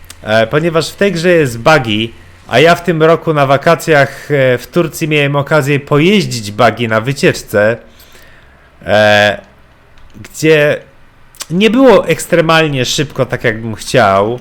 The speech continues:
Mogłoby być zdecydowanie szybciej, ale że prowadziłem zarówno ja, jak i, e, prowadził, e,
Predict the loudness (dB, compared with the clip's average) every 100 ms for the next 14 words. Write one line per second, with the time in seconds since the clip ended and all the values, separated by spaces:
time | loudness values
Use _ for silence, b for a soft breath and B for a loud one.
0 | -12 -2 0 2 0 0 -4 -4 -6 -6
1 | -4 0 0 -2 -4 -6 -6 -4 -4 -4
2 | -10 -20 B B B B B B B 0
3 | 2 2 0 0 0 2 0 2 2 2
4 | 2 2 2 2 2 4 4 4 2 0
5 | -4 -2 -2 -2 0 0 0 -2 0 0
6 | -2 -4 -2 -2 -2 -4 0 2 4 2
7 | 2 2